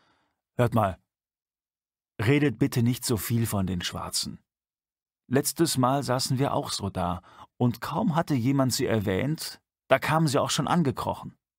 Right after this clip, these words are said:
Andere Jungs haben mir dasselbe erzählt. Vielleicht war es Zufall. Ich bin ja nicht abergläubisch, aber wer weiß? Vielleicht spüren sie das. "Unsere Schicht ist fast zu Ende. Was brauchen wir da jetzt noch diese Teufelsbrut?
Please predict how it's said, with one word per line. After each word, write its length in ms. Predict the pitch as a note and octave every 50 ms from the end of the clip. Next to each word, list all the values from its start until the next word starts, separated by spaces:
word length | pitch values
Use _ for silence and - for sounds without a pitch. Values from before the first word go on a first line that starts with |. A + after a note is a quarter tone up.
| _ _ _ _ _ _ _ _ _ _ _ _ _ _ _ _ _ _ _ _ _ _ _
Andere 320 | - C#3 D3+ D#3+ D#3 D#3+ E3
Jungs 300 | D3+ E3 F3+ F3+ - -
haben 180 | D3+ D3+ D3+
mir 80 | D#3+ D#3+
dasselbe 460 | D3 D#3+ C3+ G#2+ C3 D#3 F3+ D3 A#2+
erzählt. 560 | G2 F#2+ F#2+ - - - - - F2+ E2+ - - _ _ _ _ _
Vielleicht 400 | _ - D3+ D#3+ F#3+ G#3 F3+ -
war 140 | E3+ E3 E3
es 140 | E3 - -
Zufall. 540 | - - E3 D3+ - - G#2 F#2+ F2+ F2 - - _ _ _ _
Ich 140 | - B2 -
bin 140 | - F3+ F#3
ja 80 | F#3
nicht 220 | E3 E3 D#3 - G#2
abergläubisch, 600 | - D#3+ - A2+ - - G2 G2+ G#2 A2+ G#2+ -
aber 320 | - B2+ D3+ C#3+ C3+ G2+ - - -
wer 360 | - E2+ F2 - F#3+ G3 G3+
weiß? 440 | A#3+ B3 A3+ C#3+ G#2+ - - - - - _ _ _ _ _ _ _ _ _ _
Vielleicht 320 | - - D#3+ F#3+ F#3 -
spüren 460 | - - - - B3 C4 A#3 D#3+ B2
sie 140 | G2+ G2 G2
das. 320 | F2 - - - - - - _ _ _ _ _ _ _ _ _ _ _ _ _ _ _ _ _ _ _ _ _ _ _ _ -
"Unsere 320 | D3 E3+ C#3+ D#3 D3 D3
Schicht 300 | - - G#3 G#3 - -
ist 160 | - C3+ -
fast 280 | - F#3 F3+ F3 - -
zu 100 | - -
Ende. 340 | - - - F3 C#3+ B2 G2
Was 180 | G#2 A2 -
brauchen 340 | - - - - - C3+ D3
wir 80 | C#3 B2+
da 60 | B2+
jetzt 300 | B2 B2 C#3 - - -
noch 160 | C3+ B2+ -
diese 240 | - C#3+ C#3 C#3 C#3
Teufelsbrut? 840 | - F3 E3 D3 - - A#2 - - - - G#2 F#2+ F2 F2+ - -